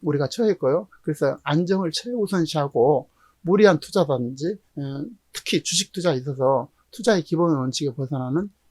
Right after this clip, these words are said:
위험한 투자를 매우 유의를 하시-, 하셔야 할 것이고 주식이든 부동산이든 아이엠에프 위기에 헐값, 반값으로 떨어지게 되므로 가능한 범위 내에서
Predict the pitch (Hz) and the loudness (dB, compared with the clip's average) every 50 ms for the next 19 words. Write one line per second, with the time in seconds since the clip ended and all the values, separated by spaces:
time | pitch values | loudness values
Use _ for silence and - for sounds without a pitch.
0 | _ - - 185 220 226 208 180 156 - - 165 160 139 135 123 127 127 135 147 | _ 0 6 6 6 6 6 2 0 -2 -2 0 0 2 0 0 0 4 4 6
1 | 165 165 156 151 151 151 160 170 160 156 143 160 175 170 160 - - - - - | 6 4 2 2 2 2 2 4 2 2 2 2 0 0 -2 -6 -12 -12 -8 -6
2 | 170 160 - 196 160 139 - 156 170 175 202 151 135 127 165 202 202 _ _ _ | -4 -2 0 0 0 0 0 -2 0 0 0 2 4 2 2 2 -2 _ _ _
3 | _ _ _ - - 226 196 226 - 202 160 147 131 123 - 143 165 156 147 151 | _ _ _ -6 -2 0 0 2 2 2 2 0 0 -2 -2 0 0 0 0 -2
4 | 127 127 131 147 165 202 190 _ _ _ - _ _ _ - 160 165 196 190 185 | -6 -2 0 0 0 0 -2 _ _ _ -20 _ _ _ 0 4 4 4 4 4
5 | - - 160 143 139 139 156 147 135 120 127 _ _ _ _ - - 247 247 - | 0 -2 -4 -4 -4 -2 0 0 0 0 -2 _ _ _ _ -6 -4 -4 -2 2
6 | - 156 143 170 202 - - - - 170 196 - - 190 - - 185 160 147 - | 4 4 4 4 2 -2 -8 -6 -4 -4 -2 -2 -2 -4 -2 -2 -4 -4 -2 -2
7 | - 175 180 - - - 135 - 131 131 151 151 143 127 151 185 214 - _ _ | -2 -4 -4 -4 -4 -4 -4 -4 -2 -2 -2 0 2 2 2 0 -2 -4 _ _
8 | _ _ - - 190 202 190 151 139 139 147 - - - - - 156 156 147 139 | _ _ -4 0 0 2 2 2 0 -2 -4 -4 -8 -6 0 2 2 4 2 2
9 | 139 143 160 170 151 - 143 170 196 - | 0 0 0 0 0 0 0 0 0 -4